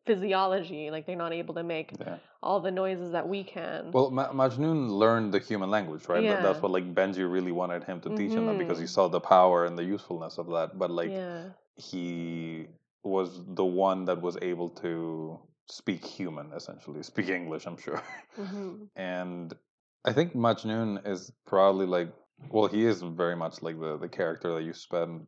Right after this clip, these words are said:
Speaker 2: the most time with, which would kind of make him the protagonist, I guess. But I thought he was one of the most interesting ones because since you spend the most time with him, like, they explore his, uh, relationship with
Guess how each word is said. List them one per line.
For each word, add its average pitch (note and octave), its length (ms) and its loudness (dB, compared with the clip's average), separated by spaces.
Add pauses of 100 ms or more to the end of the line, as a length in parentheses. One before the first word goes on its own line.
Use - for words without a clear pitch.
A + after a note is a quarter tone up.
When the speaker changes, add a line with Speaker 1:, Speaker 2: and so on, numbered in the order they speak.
Speaker 2:
the F2+ 160 -4
most E2+ 340 -6
time F2 280 -4
with, G2 340 -2
which - 260 -12
would D#2+ 200 -12
kind - 380 -12
of C#3+ 100 -8
make D3+ 280 -10
him D3+ 160 -8
the D3+ 100 -6
protagonist, D#3 680 -8
I A2+ 80 -4
guess. C3 540 -8 (300)
But G2 300 8
I G2 140 4
thought A2+ 300 2
he - 240 -6
was G#2+ 480 2 (220)
one G#2 200 0
of G2 60 0
the G2 60 -2
most F#2 260 -4
interesting G2 420 -6
ones F2+ 180 -6
because F2 460 -4 (640)
since G#2+ 240 -2
you G#2 80 0
spend G2+ 240 -2
the F#2+ 40 -4
most F#2 220 -4
time A2+ 220 2
with F2+ 180 -2
him, F2+ 140 -6
like, F2 180 -2
they F2 100 0
explore E2+ 920 0
his, F2 360 0 (380)
uh, E2 880 0
relationship F2+ 720 -2
with E2 140 -2